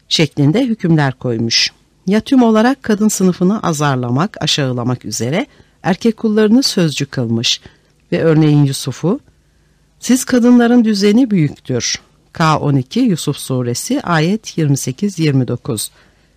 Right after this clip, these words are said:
diye konuşturmuş ya da korku satmak üzere, "Ey kadınlar, Allah'tan sakının."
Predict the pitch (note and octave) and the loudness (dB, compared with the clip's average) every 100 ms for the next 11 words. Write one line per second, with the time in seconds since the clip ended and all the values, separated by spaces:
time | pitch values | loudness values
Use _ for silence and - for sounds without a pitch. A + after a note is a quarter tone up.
0 | _ C#3+ D3 - C3 B2 - B2+ C#3 C4+ | _ 0 0 0 -2 -2 -4 -2 0 0
1 | - - _ _ _ - E3+ C#3 - D#3+ | -2 -6 _ _ _ -2 0 0 0 -2
2 | D3 - - C3+ C3 B2+ - C3 B2+ G3 | -2 -4 -4 -2 -2 -4 -4 -2 0 -2
3 | C#4 _ _ _ _ _ _ _ _ G3+ | -4 _ _ _ _ _ _ _ _ 0
4 | G3+ - C#3+ C#3 C3 A#2+ - - D#3+ D#3+ | 2 2 0 2 2 0 -4 -2 0 2
5 | C#3+ - F#3 A3 D#3+ - B2+ B2 A2 | 0 0 0 0 -4 -4 -4 -4 -4